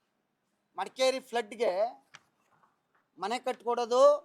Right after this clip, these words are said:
ಕುಮಾರಣ್ಣರವ್ರ ಆದೇಶದ ಮೇಲೆ ಹೆಚ್ಚಲ್ಲಿದ್ದೆ. ಅಂತ ಸಂದರ್ಭದಲ್ಲೂ ಒಂದ್ ವರ್ಷಕ್ಕೆ ಒಂದು ಸಾವಿರ ಕೋಟಿಗಿಂತ ಹೆಚ್ಚು ಗ್ರಾಂಟನ್ನ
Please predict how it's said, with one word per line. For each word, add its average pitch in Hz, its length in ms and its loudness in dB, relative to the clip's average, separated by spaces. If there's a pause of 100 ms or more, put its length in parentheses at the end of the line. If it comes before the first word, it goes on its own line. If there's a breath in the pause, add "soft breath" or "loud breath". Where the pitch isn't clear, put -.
(380)
ಕುಮಾರಣ್ಣರವ್ರ 240 640 -4
ಆದೇಶದ 226 440 -2
ಮೇಲೆ 226 240 -6
ಹೆಚ್ಚಲ್ಲಿದ್ದೆ. 220 580 -6 (1000)
ಅಂತ 226 240 -2 (220)
ಸಂದರ್ಭದಲ್ಲೂ 240 800 0 (760)
ಒಂದ್ 226 280 0
ವರ್ಷಕ್ಕೆ 247 560 -2
ಒಂದು 254 360 0
ಸಾವಿರ 277 600 6 (200)
ಕೋಟಿಗಿಂತ 277 500 4 (140)
ಹೆಚ್ಚು 262 280 -6
ಗ್ರಾಂಟನ್ನ 269 520 0